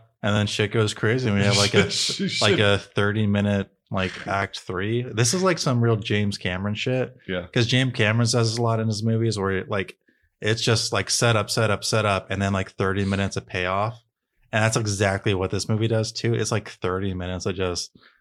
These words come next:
Speaker 1: pure craziness.
Speaker 2: You know, this
Speaker 1: And it's
Speaker 2: ki-
Speaker 1: all payoff. It's so amazing.
Speaker 2: Y-, you know, it kinda, kinda, I mean
Speaker 1: Also, can we, like, point out the lawnmower?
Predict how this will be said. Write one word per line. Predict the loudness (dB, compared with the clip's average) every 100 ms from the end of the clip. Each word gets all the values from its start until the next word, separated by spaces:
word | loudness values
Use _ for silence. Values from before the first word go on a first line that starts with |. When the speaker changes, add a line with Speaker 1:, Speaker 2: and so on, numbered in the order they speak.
| _ _
Speaker 1:
pure | -4 2 2 2 -4
craziness. | -10 -4 -2 -2 -6 -6 -6 -8
Speaker 2:
You | -4 -2
know, | 0
this | -2 0
Speaker 1:
And | 2
it's | 2
Speaker 2:
ki- | 2
Speaker 1:
all | 0 -2
payoff. | -4 -4 -4 -6 -8
It's | -8 -6
so | -2 0 0
amazing. | -4 -8 -10 -8
Speaker 2:
Y-, | -10 -4
you | -2
know, | 0 -2
it | -4
kinda, | -6 -2 -4 -4 -6
kinda, | -4 -4 -8 -8
I | -4
mean | -2 -2 -4 -4 0
Speaker 1:
Also, | 2 2 2
can | 2 2
we, | 2 -2 -2
like, | -2 -2
point | -2 2 4
out | 2 0
the | 0
lawnmower? | 0 0 0 -2 0 0 -2